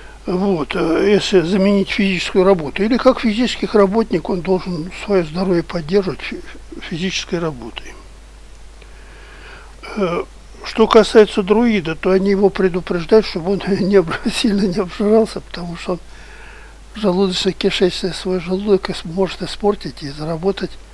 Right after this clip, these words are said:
язву желудка, тем более он всё время мотается и разной пищей там питается, непонятно какой. И не всегда ограничивает себя в пище. Э, вот это вот. Поэтому вот, э,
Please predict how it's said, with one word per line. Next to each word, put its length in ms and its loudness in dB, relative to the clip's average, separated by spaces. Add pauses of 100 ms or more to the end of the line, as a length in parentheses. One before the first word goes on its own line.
(520)
язву 520 0
желудка, 880 -4 (220)
тем 180 -6
более 260 0
он 60 -4
всё 160 -6
время 260 -2
мотается 720 0
и 320 -10 (640)
разной 420 -6
пищей 420 -4
там 200 -10
питается, 640 0
непонятно 640 -8
какой. 420 -10 (1000)
И 500 -6
не 120 -2
всегда 360 2
ограничивает 580 2
себя 280 -2
в 100 -10
пище. 500 -6 (260)
Э, 340 -10
вот 220 -12
это 240 -12 (760)
вот. 100 -14 (480)
Поэтому 480 2
вот, 240 0
э, 80 -2